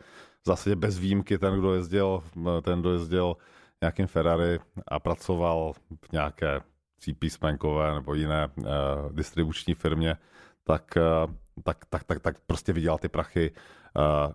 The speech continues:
poskytováním nedobrých služeb a na úkor, na úkor zákazníků, jo. Takže tam, tam musím říct, že takovéto poradce my jsme neměli, ale ano, byl to fenomén doby a bohužel regulátor, ať je to Česká národní banka nebo Ministerstvo financí,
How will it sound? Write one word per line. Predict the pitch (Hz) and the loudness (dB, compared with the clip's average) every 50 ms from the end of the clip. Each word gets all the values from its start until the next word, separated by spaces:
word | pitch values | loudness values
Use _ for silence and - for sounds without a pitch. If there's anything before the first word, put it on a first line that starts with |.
| - - - _ _ _ _ _ | -8 -20 -20 _ _ _ _ _
poskytováním | - 95 - - 95 85 - 87 90 85 85 85 87 87 90 - | -2 -2 0 0 0 0 2 2 2 2 2 2 0 0 0 0
nedobrých | 95 98 110 104 90 104 85 92 104 95 - | 2 2 4 4 2 0 0 0 -2 -2 -4
služeb | - - 87 82 78 85 82 80 - - - | -4 -2 -2 0 0 0 0 0 -2 -4 -4
a | 85 | -2
na | 90 85 | -2 -2
úkor, | - 82 82 - - 90 85 78 76 - | -2 -2 -6 -4 -2 0 0 0 -2 -4
na | - 78 | -4 -4
úkor | 76 78 - - 82 76 | -2 -2 -2 -2 -2 -2
zákazníků, | 76 73 - - 78 71 78 71 69 - - | -2 -2 -2 -4 -4 -4 -4 -6 -6 -6 -6
jo. | - - - | -6 -4 -4
Takže | - 71 71 90 92 85 - - - - - - - | -4 -2 0 0 0 0 -2 -6 -20 -20 -14 -4 -2
tam, | 98 95 85 | 0 0 2
tam | - 107 | 2 2
musím | 113 110 - - 127 120 | 2 2 0 0 0 0
říct, | - 110 107 98 | 0 0 -2 0
že | 117 110 | 0 -2
takovéto | - 104 - - 107 107 104 - | -2 -2 -2 0 0 0 0 -2
poradce | - 110 107 104 - 113 | 0 0 0 0 0 -2
my | 101 101 | -2 -2
jsme | 98 117 113 | -2 -2 0
neměli, | 104 90 87 85 85 87 101 123 147 151 - - - - - - - | 0 0 0 2 2 2 2 0 -2 -4 -10 -18 -20 -20 -6 0 2
ale | 98 104 104 | 2 2 4
ano, | - 101 107 110 110 123 127 127 | 2 2 2 2 2 0 0 -2
byl | 113 107 113 104 | 0 0 0 0
to | - 120 | -2 -4
fenomén | - 110 107 113 117 123 123 107 | -2 0 0 2 2 0 0 0
doby | 98 82 78 98 101 | 0 0 2 2 2
a | - 95 | 0 0
bohužel | 85 85 113 117 131 127 110 107 92 87 85 85 87 98 107 - _ _ _ _ _ _ - | 0 2 2 2 2 0 2 2 4 4 4 2 0 -2 -4 -8 _ _ _ _ _ _ 0
regulátor, | 90 95 92 95 117 117 110 107 - - 110 104 101 | 2 2 2 2 2 4 4 2 2 0 0 0 0
ať | 92 | 0
je | 92 | -2
to | 90 95 | -4 -8
Česká | - - - - 107 104 | -8 -12 -8 -4 -2 0
národní | 101 101 95 92 92 101 | 2 2 0 0 -2 -2
banka | 85 95 92 90 - 95 90 | -2 0 -2 -2 0 -2 0
nebo | 85 82 82 | 0 0 0
Ministerstvo | 85 90 90 - - 95 - - 95 | 0 -2 -2 -2 -2 -4 -4 -4 -4
financí, | - 98 95 95 95 - - 101 98 | -2 0 0 0 0 -2 -2 -2 -2